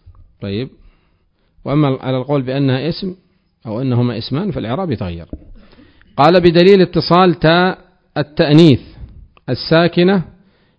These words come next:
بهن". وأيضًا بعضهم استدل باتصالها بضمير الرفع، اتصال ضمير الرفع بهذه الأشياء، ليسوا،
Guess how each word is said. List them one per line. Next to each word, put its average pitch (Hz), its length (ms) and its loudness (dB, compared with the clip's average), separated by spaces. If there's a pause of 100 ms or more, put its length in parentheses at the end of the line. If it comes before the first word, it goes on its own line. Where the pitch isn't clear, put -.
(200)
بهن". 131 520 6 (1800)
وأيضًا 135 360 0
بعضهم 139 340 0
استدل 131 500 -2 (400)
باتصالها 120 1000 -2
بضمير 131 440 0
الرفع، 120 340 -4 (840)
اتصال 123 360 -4
ضمير 113 320 -2
الرفع 135 340 -6 (840)
بهذه 120 240 0
الأشياء، 95 420 -10 (1120)
ليسوا، 131 580 0